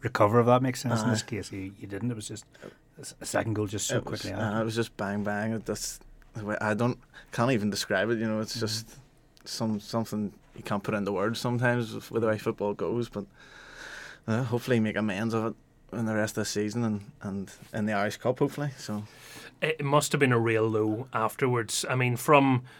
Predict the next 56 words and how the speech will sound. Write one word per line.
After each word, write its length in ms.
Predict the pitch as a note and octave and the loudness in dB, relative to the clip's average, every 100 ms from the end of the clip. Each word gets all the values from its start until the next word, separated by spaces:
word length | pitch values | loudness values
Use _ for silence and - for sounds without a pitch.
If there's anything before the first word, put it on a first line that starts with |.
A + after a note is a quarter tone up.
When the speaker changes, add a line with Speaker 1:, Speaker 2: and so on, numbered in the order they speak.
| - | -14
Speaker 3:
the, 320 | - C3+ B2 B2+ | 0 4 4 2
the 80 | B2+ | 2
jubilation 680 | C#3 D3+ C3 B2 B2+ - | 4 6 6 4 2 2
of, 220 | B2 A2+ - | 2 0 -4
of 180 | A2+ | -8
going 300 | - C3+ B2+ | 0 2 4
in 80 | B2 | 2
front 340 | - B2+ B2 B2+ | 2 4 4 2
and, 200 | A#2+ A#2 | 0 0
and 200 | B2 B2 | 0 0
the 60 | |
whole 300 | A#2 C#3 C3+ | 6 6 8
mood, 240 | C3 C3 B2 | 6 6 6
when 120 | C3+ | 6
you 100 | E3 | 6
were 80 | E3 | 4
coming 320 | - C#3 A#2 | 4 4 4
on, 480 | A2 A#2 C#3 B2 C#3+ | 6 8 6 4 -2
yes, 240 | - C#3+ - | 2 2 4
there's 140 | C3 | 4
a 40 | C3 | 4
nervousness 480 | B2 A#2 A#2+ B2 - | 4 2 0 -2 -2
because, 380 | B2+ A#2 G2+ | -2 -2 -2
Speaker 2:
Mm-hmm. 240 | - A#2 A2+ | -2 -2 0
Speaker 3:
as 80 | B2 | 0
you 40 | |
said, 160 | B2 A#2+ | 0 0
it's 120 | - | 2
your 100 | F3+ | 0
first 320 | - C3+ B2+ | 2 0 2
final 240 | - A2+ A#2+ | 0 2 2
and 140 | A#2 | 0
it's 140 | - | -4
exciting. 480 | A#2+ - A#2+ B2+ C#3+ C3+ - - - - - | -10 0 4 4 2 -2 -16 -18 -20 -20 4
But 180 | C#3 C#3 - | 4 4 -8
the, 380 | D#3 D#3 D3+ D3+ | -12 4 4 4
the 240 | - C#3 C#3+ | 0 0 2
bench, 300 | C3 D#3 D#3+ | 6 6 6
everyone 220 | E3 D#3 | 6 6
must 140 | C#3+ C3 | 6 4
have 60 | |
been 100 | C#3 | 2
in 80 | C3+ | 2
good 180 | C3 C3 | 2 0
form. 320 | - C#3+ D3 | 6 8 8
There 80 | D3 | 6
must 140 | C#3+ - | 4 2
have 80 | |
been 140 | C#3 C3 | 2 4
a 40 | |
belief 340 | A#2 A#2+ C3 B2+ | 4 4 4 2
that 160 | C#3 | -2
this 160 | C3 C3 | -2 -2
is 100 | C#3 | -2
gonna 240 | - D3 B2+ | 2 4 6
be, 400 | C3 B2 A#2+ | 4 4 2